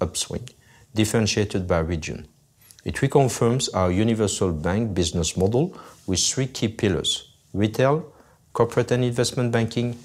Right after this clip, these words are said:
and investment solutions. Five strategic priorities are outlined. First, enhance our client focus through innovation to meet our customers' evolving needs,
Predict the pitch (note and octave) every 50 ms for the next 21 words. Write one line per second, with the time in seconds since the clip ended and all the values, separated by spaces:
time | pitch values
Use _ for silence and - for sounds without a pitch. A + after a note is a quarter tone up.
0 | - - - - - F#2+ G2 G2 G2 F#2 G2 F2+ - - F#2+ F2+ E2 - F2 D2+
1 | D2 D2 - - - - - - - - - - - - _ _ _ _ _ _
2 | - - - - - - - _ _ - - C3 C#3+ D#3+ D#3 - - C3+ - -
3 | B2 A#2 B2 A#2+ A#2 - - A#2 G#2+ G#2 G2+ G#2 - A2 F#2+ F#2 F#2 - - F#2
4 | F2+ - - - F2 E2+ E2 - - - B1+ - - - - - - - _ _
5 | - - - G#2+ B2+ E3 - - - - - - - _ _ _ _ _ - A2
6 | A2+ A#2 A2+ B2 B2+ - - - - G2 F2+ E2 - - A2 G2+ F#2 E2+ - -
7 | G#2+ G#2 - - F3+ - - - - - - - - - _ - - - - G#2+
8 | F#2+ F#2 F#2 E2+ F2 G#2+ A#2 - - - D3+ D#3 D#3 D#3 - - G#2 G2+ A2 A#2
9 | A2+ - - F2 E2+ - - A2+ G#2+ - - A2 G#2+ G#2+ G#2 F#2+ - - F2 E2+
10 | F2 G2 F#2+ F#2 F2 F#2+ E2+ E2+ F2 F#2 G2+ A2+ B2+ B2 - - - -